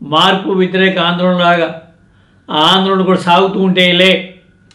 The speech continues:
అవి మామూలే అనే పద్ధతుల్లో ఇరవై ఐదు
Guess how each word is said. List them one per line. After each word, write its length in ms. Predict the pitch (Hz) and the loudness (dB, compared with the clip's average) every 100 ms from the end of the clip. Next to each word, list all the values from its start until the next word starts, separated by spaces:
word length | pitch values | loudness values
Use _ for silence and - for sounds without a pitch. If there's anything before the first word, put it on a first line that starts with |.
| _ _ _ _ | _ _ _ _
అవి 100 | 160 | -6
మామూలే 680 | 160 160 190 196 185 175 - - _ _ _ _ - | -2 0 0 0 0 0 -4 -20 _ _ _ _ -12
అనే 160 | 165 175 | -6 -4
పద్ధతుల్లో 760 | 170 170 185 202 208 165 - - _ _ _ _ _ _ _ - | -2 -2 0 2 0 -2 -8 -20 _ _ _ _ _ _ _ -4
ఇరవై 300 | 180 185 190 | 0 4 4
ఐదు 600 | 185 185 185 175 - | 4 4 2 -2 -4